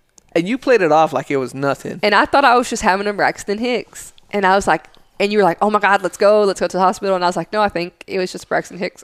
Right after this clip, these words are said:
Speaker 2: I'm gonna just go hop in the shower and, like, like, let's see if I can breathe this out, right? And, like, let's see what's going on." So I go take a shower. I'm shaving my legs. <laughs> Like, all the things that women do when they're about to have a baby, right?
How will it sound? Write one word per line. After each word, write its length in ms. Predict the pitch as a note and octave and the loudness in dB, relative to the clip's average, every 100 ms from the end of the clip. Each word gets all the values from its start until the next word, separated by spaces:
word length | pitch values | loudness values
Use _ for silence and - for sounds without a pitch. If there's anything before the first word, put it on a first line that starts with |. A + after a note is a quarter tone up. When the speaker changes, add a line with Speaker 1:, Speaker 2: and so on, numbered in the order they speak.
| - | -6
Speaker 2:
I'm 140 | E3+ F#3 | -4 -4
gonna 120 | G3+ | -8
just 160 | F#3+ - | -10 -6
go 100 | E3+ | -2
hop 200 | - F3+ | -2 -2
in 60 | |
the 80 | F3 | -8
shower 440 | F#3 F3+ F#3 F#3+ - _ - - - _ _ | 0 2 2 -2 -8 _ -20 -20 -20 _ _
and, 280 | F3 E3+ F3 | 0 0 0
like, 440 | D#3+ D#3+ D#3 - _ _ _ | 2 2 0 -8 _ _ _
like, 240 | - E3 - | -2 -2 0
let's 200 | E3+ - | -2 0
see 100 | F3 | -2
if 80 | E3+ | 0
I 60 | D#3 | -2
can 160 | D#3+ | -2
breathe 220 | D#3 D#3 - | -4 -4 -6
this 180 | D#3 | -4
out, 260 | - D#3 - _ | -2 -2 -4 _
right? 280 | F3+ F#3 - _ | -4 -4 -6 _
And, 120 | E3+ | -4
like, 160 | D#3 E3+ | -4 -2
let's 180 | E3+ - | -6 -4
see 80 | E3+ | -6
what's 120 | - | -6
going 160 | D#3 C#3+ | -10 -10
on." 120 | - - - - _ | -12 -20 -20 -20 _
So 160 | - | -2
I 40 | F3 | 0
go 120 | D#3+ | 0
take 180 | - D#3+ | -2 -6
a 40 | |
shower. 420 | D#3 F3+ F3+ F3+ E3 | -2 2 4 4 2
I'm 140 | E3 | 0
shaving 280 | - D3+ D#3+ | -2 -4 -2
my 120 | C3 | -2
legs. 600 | D#3+ E3+ F3 F3+ G3+ - - - - | -2 0 0 2 0 -2 -6 -4 -2
<laughs> 160 | - - A#4+ B4 A4 - | -2 -6 -12 -12 -6 -4
Like, 120 | A3 | 0
all 100 | G#3 D4+ | 2 2
the 60 | G4+ | 2
things 320 | G3 F#3+ - | -2 -4 -4
that 120 | D#3+ | -4
women 220 | E3+ E3+ | -4 -8
do 140 | D#3 C#3 | -10 -10
when 140 | D3 | -8
they're 300 | E3 F3+ F3+ | -6 -6 -8
about 240 | E3+ D#3+ F3 | -2 -2 0
to 80 | F3 | -4
have 100 | E3+ | -4
a 60 | |
baby, 280 | F#2+ F#3+ - | -4 -4 -4
right? 200 | - G#3 | -4 -6